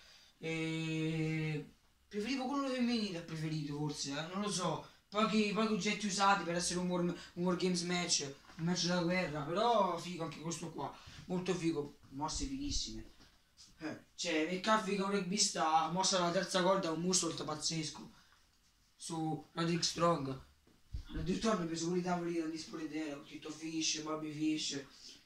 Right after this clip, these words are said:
Roderick Strong e Goto però, perché vince la Dispoletera, vince. E niente ragazzi, questo qua era W W E War Games di N X T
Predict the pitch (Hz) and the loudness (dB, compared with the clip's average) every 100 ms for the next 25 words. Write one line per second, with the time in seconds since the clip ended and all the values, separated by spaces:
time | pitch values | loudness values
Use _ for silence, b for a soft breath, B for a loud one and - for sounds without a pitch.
0 | _ 170 165 160 - 170 170 170 165 202 | _ -4 -2 0 -2 0 0 0 -2 -2
1 | 170 160 156 139 139 135 139 - - 156 | -2 0 0 0 -2 -4 -6 -10 -12 -10
2 | 147 160 170 170 165 156 175 160 147 135 | -6 -4 -2 -2 -4 -6 -6 -6 -6 -8
3 | - - b b - 143 127 - - B | -12 -18 b b -10 -6 -2 -4 -6 B
4 | B B B B - 269 269 254 226 220 | B B B B -2 6 8 8 8 6
5 | 208 208 190 - 180 - - - - - | 8 6 4 0 -2 -4 -8 -6 -8 -8
6 | - - - - _ - - _ _ _ | -10 -14 -14 -16 _ -20 -20 _ _ _
7 | _ _ _ _ _ _ _ _ _ _ | _ _ _ _ _ _ _ _ _ _
8 | _ _ _ _ _ _ _ _ - 220 | _ _ _ _ _ _ _ _ -8 -4
9 | 220 214 196 214 196 180 185 165 151 - | 0 0 2 6 6 6 4 4 0 -4
10 | - - 214 202 180 160 151 - 151 180 | -12 -4 6 8 8 4 -4 -6 -2 4
11 | 170 160 131 - 175 156 151 175 180 147 | 4 2 -6 -8 -4 -4 -2 -2 0 -2
12 | 185 170 151 139 170 170 170 - 220 247 | -2 -2 -4 -4 -4 -2 -2 -2 -4 -6